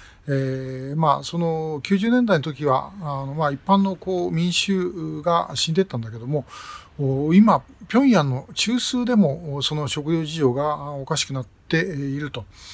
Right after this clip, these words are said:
いうことで、まあ、体制自体を揺るがして、えー、いるんだと思いますというお話がありました。で、えー、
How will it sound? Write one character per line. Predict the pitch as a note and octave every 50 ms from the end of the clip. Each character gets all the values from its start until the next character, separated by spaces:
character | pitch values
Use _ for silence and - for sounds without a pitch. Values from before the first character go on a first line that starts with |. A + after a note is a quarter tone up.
| - - - - - - - -
い | F3+ E3 F3+
う | F#3+ F3+
こ | - G#3 G3
と | - D#3 C#3
で、 | E3 F3 E3 F3 G3
ま | E3+ E3 E3
あ、 | E3
体 | - G3 G3+
制 | G3 - G#3
自 | G#3 G#3 G3+
体 | - E3+ D3
を | C3+ B2+
揺 | B2+ C3+ C#3
る | D3+ D#3
が | E3+ F3
し | E3 - - -
て、 | - D#3+
え | D#3+
ー、 | E3+ F3+ D#3 D3 C#3+ C#3+ C#3 C3+ C3+ C3+ C3+ C3 C3 C3 C3 B2+
い | C3 C3+
る | C#3 D3
ん | C#3+ C3+
だ | B2 B2+ B2
と | -
思 | B2+ C3 C#3
い | C#3
ま | D3 D#3
す | D3+ -
と | - F3
い | F3
う | E3+
お | D3+
話 | D3 D#3+ D3+ C3+ - - - C#3+
が | C#3+ C#3+
あ | D3+
り | E3
ま | E3+
し | D3 -
た。 | - - - - - - - - - - - - - - E3+
で、 | E3 F#3 F#3 F3+ F#3 G#3
え | G3+ E3 D#3+ E3 D#3+ D#3+ D#3+ D#3+ D#3 D3+ D3+ D3+ D3 D3 D3 D3 D#3 F3 F3+ F3+ G#3 A3+
ー、 | - C#4 C4+ C#4 B3+ B3